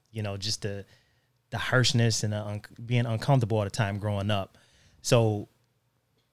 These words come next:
it, I mean, I remember, I remember having anxiety when I, I would come home from school, get off the bus, and I walk home, and I, I remember praying from the bus stop to the house that he wasn't home.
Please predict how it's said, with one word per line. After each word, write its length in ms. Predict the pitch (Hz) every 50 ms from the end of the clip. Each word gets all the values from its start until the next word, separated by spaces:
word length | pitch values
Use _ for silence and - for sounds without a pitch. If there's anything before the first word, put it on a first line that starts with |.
| _ _
it, 240 | - 127 131 - - - - -
I 200 | - 143 143 139
mean, 140 | 143 143 135
I 140 | 131 139 131
remember, 560 | 139 143 143 156 160 143 131 127 123 117 -
I 60 | -
remember 320 | 117 131 143 147 139 127 123
having 240 | 135 139 120 123 123
anxiety 760 | 113 107 95 123 139 151 143 127 110 107 104 98 - - _ _ _ _ _ _ _ _ _ _ _ _ _ _ _ _
when 140 | - 123 127
I, 60 | 123
I 140 | 120 - 120
would 100 | 120 120
come 180 | - - 156 156
home 160 | 147 151 143
from 120 | 120 123
school, 440 | 113 - - 135 131 117 107 98 98 - _ _ _ _ _ _ _ _ _ _ _ _ _ _ _ _ -
get 140 | 113 117 131
off 140 | 127 123
the 80 | - 110
bus, 340 | 98 135 131 120 110 - -
and 240 | - 120 110 107 110
I 60 | 107
walk 340 | 104 104 113 120 117 117 -
home, 460 | - - 120 117 113 107 101 98 95 - _ _ _ _ _ _ _ _ _ _ _ _ _ _ _ _ _ _ _ -
and 100 | 117 113
I, 120 | 113 127 -
I 60 | 131
remember 320 | 127 135 139 139 123 117
praying 580 | 110 - - - - 151 147 147 131 113 107 107
from 180 | - - 120 110
the 60 | 107
bus 320 | 101 95 123 131 117 117
stop 400 | - - 120 113 110 107 107 - - - -
to 160 | - - 113
the 100 | 110 107
house 440 | 98 110 120 110 110 104 - - -
that 180 | - 113 113 107
he 100 | 110 110
wasn't 260 | 117 117 104 107 95
home. 220 | 107 101 92 87